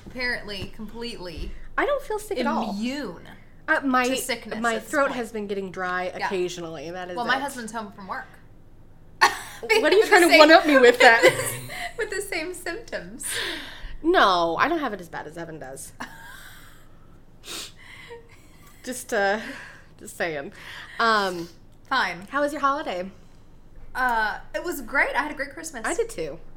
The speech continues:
Speaker 1: I had a really, really
Speaker 2: It was
Speaker 1: nice
Speaker 2: the same
Speaker 1: Christmas.
Speaker 2: Christmas.
Speaker 1: It was the same Christmas.
Speaker 2: <laughs> But yeah,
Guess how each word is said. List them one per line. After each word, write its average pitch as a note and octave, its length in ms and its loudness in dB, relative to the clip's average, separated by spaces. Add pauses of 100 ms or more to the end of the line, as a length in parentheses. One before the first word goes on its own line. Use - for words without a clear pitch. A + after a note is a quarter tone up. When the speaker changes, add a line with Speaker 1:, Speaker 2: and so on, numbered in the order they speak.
(120)
Speaker 1:
I - 40 -16
had C#4 100 -8
a - 20 -8
really, A#3+ 260 -8
really A#3+ 160 -6
Speaker 2:
It C4+ 40 -2
was C#4 100 0
Speaker 1:
nice D4 60 -6
Speaker 2:
the D#4+ 80 0
same C#4+ 240 2
Speaker 1:
Christmas. A3+ 580 -2
Speaker 2:
Christmas. - 20 -4
Speaker 1:
It D4 80 0
was C#4+ 200 4
the C4+ 40 -6
same G#3+ 200 -4
Christmas. D#4+ 640 6
Speaker 2:
<laughs> - 40 -14
But B3 240 0
yeah, F3 300 -2